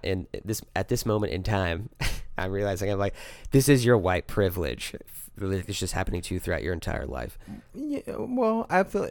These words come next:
Speaker 2: maybe it played, it, I would say it definitely played a factor.
Speaker 1: For
Speaker 2: Like,
Speaker 1: sure.
Speaker 2: a very large factor.
Speaker 1: For
Speaker 2: A very
Speaker 1: sure.
Speaker 2: huge factor.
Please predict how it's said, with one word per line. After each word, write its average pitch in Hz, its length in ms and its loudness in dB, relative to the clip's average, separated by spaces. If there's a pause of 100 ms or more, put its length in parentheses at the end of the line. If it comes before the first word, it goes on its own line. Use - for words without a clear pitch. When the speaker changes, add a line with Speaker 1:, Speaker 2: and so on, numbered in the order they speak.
Speaker 2:
maybe 165 360 2
it 151 160 -2
played, 139 520 2
it, 120 280 -4
I 120 160 -2
would 135 200 -2
say 135 180 2
it 117 60 0
definitely 120 400 0
played 110 600 0
a 104 80 -8
factor. - 480 -10
Speaker 1:
For 110 120 2
Speaker 2:
Like, 98 60 2
Speaker 1:
sure. - 320 0
Speaker 2:
a 101 60 0
very 113 400 2
large 104 640 -2
factor. - 340 -14
Speaker 1:
For 107 80 2
Speaker 2:
A - 20 4
very 87 40 2
Speaker 1:
sure. 76 300 -2
Speaker 2:
huge 101 200 -6
factor. - 220 -12